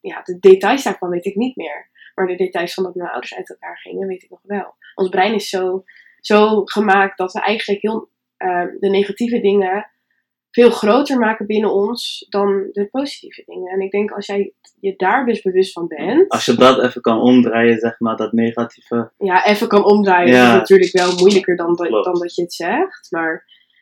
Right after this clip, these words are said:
Speaker 1: ehm, als je daar gewoon achter weet te komen, dat, dat je brein gewoon zo geïnstalleerd is. En je zorgt er gewoon voor dat je weet: oké,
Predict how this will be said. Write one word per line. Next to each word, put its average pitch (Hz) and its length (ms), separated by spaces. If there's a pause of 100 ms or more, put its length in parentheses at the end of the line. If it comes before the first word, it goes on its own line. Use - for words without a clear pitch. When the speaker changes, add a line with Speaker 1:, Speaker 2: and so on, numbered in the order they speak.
(200)
Speaker 1:
ehm, 160 480 (840)
als - 240
je - 100
daar 160 320
gewoon 175 340
achter - 300
weet 175 160
te - 100
komen, 90 420
dat, - 300
dat 175 220
je 180 100
brein 175 260
gewoon 175 160
zo 175 140
geïnstalleerd 185 600
is. - 300
En 185 80
je 180 80
zorgt 185 260
er - 60
gewoon 175 200
voor 175 220
dat 175 160
je 185 80
weet: 180 420 (560)
oké, 185 520